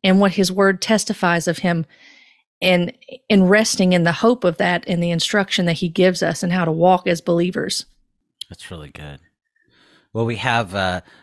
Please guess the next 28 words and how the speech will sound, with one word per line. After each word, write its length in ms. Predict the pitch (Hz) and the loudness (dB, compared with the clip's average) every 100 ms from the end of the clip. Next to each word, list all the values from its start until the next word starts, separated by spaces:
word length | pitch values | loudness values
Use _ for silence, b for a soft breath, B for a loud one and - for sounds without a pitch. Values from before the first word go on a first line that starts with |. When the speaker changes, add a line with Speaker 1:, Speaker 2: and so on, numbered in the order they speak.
| b | b
Speaker 2:
uh, 120 | 104 - | -8 -6
I 100 | 101 | -4
wanna 260 | 101 120 | -2 -2
use 520 | 107 98 104 107 107 - | -2 -4 -4 -4 -8 -6
another 480 | 101 95 101 107 101 | -6 -4 -4 -4 -6
example 760 | 95 85 90 85 - 107 117 117 _ | -10 -12 -10 -10 -8 -8 -8 -12 _
because, 320 | 92 117 104 - - - | -8 -6 -6 -10 -18 -8
uh, 260 | 101 92 90 | -4 -4 -6
Don 260 | 69 107 113 | -4 -2 0
and 120 | 110 | 0
I 140 | 104 | 0
have 260 | 95 92 85 | -2 -4 -10
talked 380 | 101 101 98 - | -4 -4 -4 -10
about, 500 | 87 85 85 - - _ _ _ _ | -6 -4 -6 -10 -20 _ _ _ _
you 160 | 95 | -10
know, 320 | 95 95 87 87 | -6 -4 -4 -6
why 340 | 92 101 104 | -4 0 0
a 220 | 104 78 | -2 -6
Christian 500 | - 98 - 95 92 | -12 -12 -10 -8 -10
can't 320 | - 107 104 | -10 -8 -8
be 120 | - 90 | -8 -14
demon 360 | 90 82 82 | -10 -10 -10
possessed. 680 | - 80 76 60 - - - _ _ | -12 -14 -12 -12 -14 -16 -20 _ _
You 140 | - | -14
know, 100 | 85 | -12
we 140 | 82 87 | -10 -10
both 400 | - 90 95 - | -8 -8 -8 -10
have 220 | 87 - | -14 -14